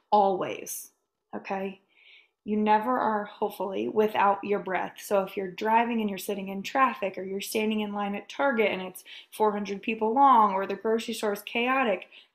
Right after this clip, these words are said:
come back to your breath and just breathe in for two seconds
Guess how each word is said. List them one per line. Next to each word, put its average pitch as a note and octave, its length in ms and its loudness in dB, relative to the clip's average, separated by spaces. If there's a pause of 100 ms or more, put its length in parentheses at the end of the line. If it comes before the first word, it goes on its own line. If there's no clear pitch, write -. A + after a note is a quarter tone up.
come A#3+ 160 2
back D4 220 0
to E4+ 80 -4
your D#4+ 120 0
breath A3+ 460 -2
and A#3+ 120 -2
just G#3+ 300 -6
breathe A#3+ 300 -2
in C4 420 -2 (240)
for G3+ 140 -8
two C#4 240 -6
seconds D#4 640 -6